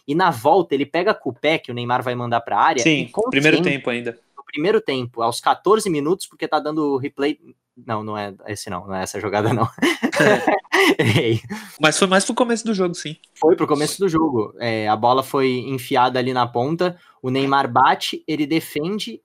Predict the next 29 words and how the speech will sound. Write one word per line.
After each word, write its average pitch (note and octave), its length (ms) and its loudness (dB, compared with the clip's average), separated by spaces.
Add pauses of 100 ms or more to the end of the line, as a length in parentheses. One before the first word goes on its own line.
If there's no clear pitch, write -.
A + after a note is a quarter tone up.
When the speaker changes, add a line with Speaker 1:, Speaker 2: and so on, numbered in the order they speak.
Speaker 1:
na D3 140 2
volta D#3 380 2
tenta F#3+ 320 -2
cruzar D#3+ 520 0 (280)
e F#3 300 0 (140)
o F3 140 2
Neuer E3+ 460 4 (380)
vai G#3 200 0
no A#3+ 80 -2
reflexo F#3+ 580 -2
e F#3+ 40 6
ele G3 120 -2
estica - 500 -4
a - 20 -6
perna G3 340 0
propositalmente G3+ 1120 0
e G#3+ 40 0
evita F3 340 -4
o D3+ 260 -2
cruzamento. B2 540 -8
É A#2 40 -4
impressionante, C#3 640 -6
aos F3 240 2
dezessete F3 640 0
Speaker 2:
Sim. F#3 60 -4
Speaker 1:
minutos D#3 300 -4
do - 80 -20
primeiro C3+ 300 -8
tempo. F2+ 300 -18